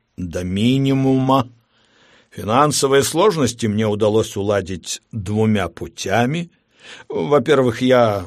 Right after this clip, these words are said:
придерживался принципа честности во всём. Если приходилось одалживать деньги, мы возвращали их все до последнего цента. Немногие вещи способны тревожить больше, чем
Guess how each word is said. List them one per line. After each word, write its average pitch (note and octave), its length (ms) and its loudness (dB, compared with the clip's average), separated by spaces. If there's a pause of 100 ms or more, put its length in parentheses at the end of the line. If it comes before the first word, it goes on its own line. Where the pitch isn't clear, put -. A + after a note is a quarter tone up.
(120)
придерживался A2+ 880 2
принципа A2+ 1040 0 (340)
честности - 880 -2
во F2 180 -4
всём. - 420 -12 (800)
Если C#3 680 2
приходилось C#3 800 0
одалживать B2 720 2
деньги, C3 420 0
мы C3+ 320 4
возвращали B2 1000 2
их E3+ 340 2 (300)
все G#2+ 500 0
до C#3+ 140 0
последнего G#2 800 -4
цента. D#2+ 680 -10 (800)
Немногие F#3 640 4
вещи F#3 760 2
способны C#3+ 880 0
тревожить B2+ 680 0
больше, D#3+ 560 2
чем B2 400 0